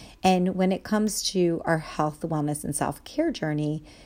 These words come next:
negative thoughts get in the way and may tell us, like,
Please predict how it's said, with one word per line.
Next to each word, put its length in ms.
negative 560
thoughts 560
get 220
in 140
the 100
way 640
and 400
may 140
tell 300
us, 260
like, 220